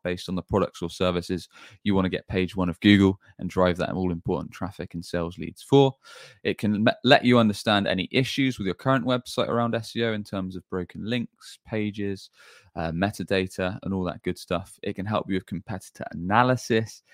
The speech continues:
It can help you understand where current keywords are ranking, any quick wins. It can basically give you a full overview of your S E O performance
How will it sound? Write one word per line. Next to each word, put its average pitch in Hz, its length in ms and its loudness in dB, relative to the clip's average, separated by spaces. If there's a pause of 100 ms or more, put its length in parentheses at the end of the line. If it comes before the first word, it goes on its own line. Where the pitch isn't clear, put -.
(140)
It 98 100 -8
can 95 120 -8
help 98 200 -4
you 98 60 -4
understand 90 420 -6
where 82 160 -8
current 107 360 -2
keywords 101 480 0
are 87 80 -4
ranking, 95 560 -4 (320)
any 95 140 -2
quick - 360 -4
wins. 95 460 -4
It - 100 -14
can 95 240 -10
basically 151 360 2
give 95 180 -6
you 104 80 0
a 101 60 -2
full 113 320 -2
overview 85 480 0
of 82 80 -8
your 85 180 -8
S 95 220 -8
E 85 100 0
O 85 40 -2
performance 85 680 -6